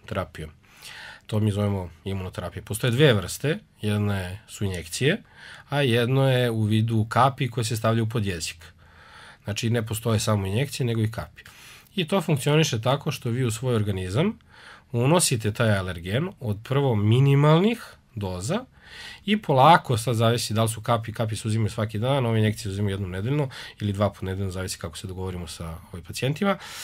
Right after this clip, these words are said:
ali tokom vremenskog perioda se lagano povećava, polako povećava doza tog alergena koji vi unosite u sebe i šta vi u stvari radite? Vi pre-, faktički varate svoj imunni sistem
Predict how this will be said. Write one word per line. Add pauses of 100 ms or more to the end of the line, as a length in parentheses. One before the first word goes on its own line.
(240)
ali
tokom
vremenskog
perioda
se (260)
lagano
povećava,
polako
povećava
doza
tog
alergena
koji
vi
unosite
u
sebe (420)
i
šta
vi
u
stvari
radite?
Vi
pre-, (340)
faktički
varate
svoj
imunni
sistem